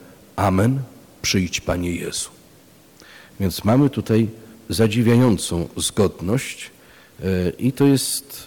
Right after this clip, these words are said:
bez wątpienia dowód na natchnienie Pisma Świętego, że obie części Biblii kończą się z podobnym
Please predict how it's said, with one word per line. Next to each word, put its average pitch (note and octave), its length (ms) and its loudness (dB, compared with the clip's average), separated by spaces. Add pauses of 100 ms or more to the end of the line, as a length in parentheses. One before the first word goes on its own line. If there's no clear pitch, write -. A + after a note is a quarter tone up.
(640)
bez G#2+ 280 2
wątpienia G2+ 540 0 (180)
dowód F#2+ 460 -4 (200)
na G#2+ 140 -2
natchnienie G2 540 -2
Pisma F2+ 360 -8
Świętego, F2 640 -10 (600)
że F2 240 -4
obie A2+ 300 4
części F#2 600 -2 (180)
Biblii G#2 580 0 (360)
kończą G2 420 0
się F2 340 -6 (360)
z - 140 -6
podobnym G2 640 -2